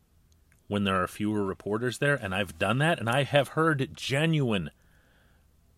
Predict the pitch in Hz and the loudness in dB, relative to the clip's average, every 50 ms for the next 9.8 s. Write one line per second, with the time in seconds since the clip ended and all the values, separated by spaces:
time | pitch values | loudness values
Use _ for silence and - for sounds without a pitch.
0 | _ _ _ _ _ _ _ _ _ _ _ - 107 110 110 - - - 95 87 | _ _ _ _ _ _ _ _ _ _ _ 2 4 4 4 2 -2 -4 -4 -4
1 | 76 78 73 73 73 - _ _ - _ _ _ _ _ _ _ _ _ _ _ | -6 -8 -10 -14 -16 -20 _ _ -20 _ _ _ _ _ _ _ _ _ _ _
2 | _ _ - 107 113 104 85 - - - - 156 165 - - - - - - _ | _ _ -4 -2 -2 -2 -2 -4 -4 2 4 6 6 6 4 0 -10 -16 -16 _
3 | _ _ _ - _ _ _ _ _ _ _ _ _ _ - _ _ _ - 113 | _ _ _ -20 _ _ _ _ _ _ _ _ _ _ -20 _ _ _ 6 6
4 | 107 101 - - 101 90 80 65 - - - - - - - - - _ _ _ | 6 4 2 -4 -6 -6 -6 -6 -8 -8 -10 -12 -16 -20 -20 -20 -20 _ _ _
5 | _ _ _ _ _ _ _ _ _ _ _ _ - 95 - 110 101 113 - - | _ _ _ _ _ _ _ _ _ _ _ _ -10 -2 4 6 6 6 6 4
6 | 101 110 117 - - - - - 139 127 101 - - _ _ _ _ _ _ _ | 2 0 0 0 -2 -4 0 0 2 2 0 -4 -8 _ _ _ _ _ _ _
7 | _ _ _ _ _ _ _ _ _ _ _ _ _ _ _ _ _ _ _ _ | _ _ _ _ _ _ _ _ _ _ _ _ _ _ _ _ _ _ _ _
8 | _ _ _ _ _ _ _ _ _ _ _ _ _ _ _ _ _ _ - 110 | _ _ _ _ _ _ _ _ _ _ _ _ _ _ _ _ _ _ 2 6
9 | 117 117 135 147 131 147 151 143 110 113 131 151 143 143 120 - | 8 8 8 8 8 6 4 2 2 2 4 4 6 4 4 2